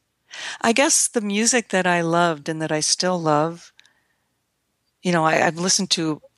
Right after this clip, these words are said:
a lot of music. <clears throat> Excuse me. And, you know, if someone says to you, "What kind of music do you like?" Everybody says, "Oh, I like all kinds."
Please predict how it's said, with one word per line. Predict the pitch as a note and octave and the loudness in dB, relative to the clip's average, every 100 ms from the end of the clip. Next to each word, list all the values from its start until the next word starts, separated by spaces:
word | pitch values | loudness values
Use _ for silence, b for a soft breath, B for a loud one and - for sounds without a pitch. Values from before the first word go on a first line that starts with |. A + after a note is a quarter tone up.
| _ | _
a | E3 | -2
lot | D#3+ E3+ - - - | 2 2 2 -2 -6
of | D#3+ | -4
music. | E3+ F#3 D#3+ - - - B B B B _ | 0 2 2 0 -8 -20 B B B B _
<clears throat> | - - - | -6 -2 2
Excuse | - A#3 D3+ - E3 - A3+ A3 | 4 4 0 -8 -4 -4 -4 -10
me. | - D3+ - b b _ _ _ _ _ _ _ _ _ _ _ _ _ - | -10 -12 -14 b b _ _ _ _ _ _ _ _ _ _ _ _ _ 0
And, | G#3 G3 F3+ - - | 0 2 -2 -8 -8
you | G3+ | -4
know, | F#3 | -2
if | - | 0
someone | G#3+ F#3+ | -2 0
says | F3+ - G3 F#3 | -2 0 0 0
to | - | 0
you, | E3+ E3 | -2 -4
"What | D#3+ | -2
kind | D3+ | -2
of | D3 | -2
music | D3 D3 | -2 -2
do | C#3+ | 0
you | |
like?" | C#3 C#3+ D3+ | 0 0 0
Everybody | - D3 D3 C#3 | -4 -4 -2 -2
says, | - F3 | 0 -2
"Oh, | E4 | 0
I | E4 | 4
like | D4+ | 4
all | - - | 4 2
kinds." | - B3 - - | 0 -4 0 -2